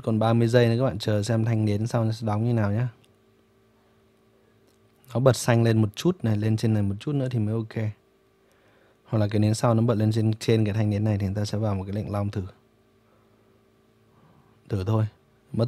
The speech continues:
tiền thì bỏ đi, đúng không ạ? Xem nến tiếp theo các bạn, còn hai giây nữa nha. Nến tiếp theo màu xanh lên trên thanh này, người ta vào một lệnh long nhá. Xuống dưới à? Không được. Bật lên,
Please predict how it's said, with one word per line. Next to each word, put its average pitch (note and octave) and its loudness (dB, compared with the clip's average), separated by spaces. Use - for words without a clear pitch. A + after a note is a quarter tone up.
tiền G2+ 4
thì G2+ -2
bỏ - -4
đi, A2+ 2
đúng A2 -2
không A2+ 0
ạ? - -20
Xem A2+ -2
nến G#2+ 2
tiếp B2 -2
theo A#2+ 2
các A#2 0
bạn, A2 2
còn G#2+ 2
hai A2 2
giây A2 2
nữa G#2+ 0
nha. A2 0
Nến G#2+ 0
tiếp B2+ 2
theo A2+ 2
màu G#2 2
xanh A#2 4
lên A2 4
trên A2+ 2
thanh A2 2
này, G#2 2
người G2+ -2
ta A2 0
vào G#2 0
một G2 -2
lệnh G2+ -4
long A2 2
nhá. B2 2
Xuống G#2+ -2
dưới G#2+ -2
à? B2 0
Không A#2 0
được. G#2 0
Bật G#2+ 0
lên, A2 4